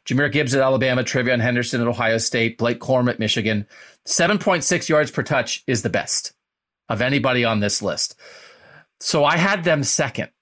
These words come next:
because I love, I love him so much. I can't, I can't, but so, but because here's the thing, is, is he not maybe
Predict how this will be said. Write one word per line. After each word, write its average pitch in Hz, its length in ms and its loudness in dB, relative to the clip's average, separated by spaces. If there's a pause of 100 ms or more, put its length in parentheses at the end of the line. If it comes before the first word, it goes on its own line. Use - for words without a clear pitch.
(100)
because 123 420 -4
I 123 80 -2
love, 156 440 -2
I 113 100 -2
love 131 380 -2
him 104 260 -2
so 143 680 -2
much. 131 560 -4
I 135 60 -2
can't, 165 540 -2 (500)
I 151 80 -4
can't, 190 580 -2 (360)
but 208 240 2 (520)
so, - 240 2
but 170 220 0
because 233 280 2
here's 294 200 4
the 269 60 4
thing, - 420 -6
is, 240 300 2 (640)
is 233 220 4
he 302 220 4
not 247 360 4 (180)
maybe 156 720 2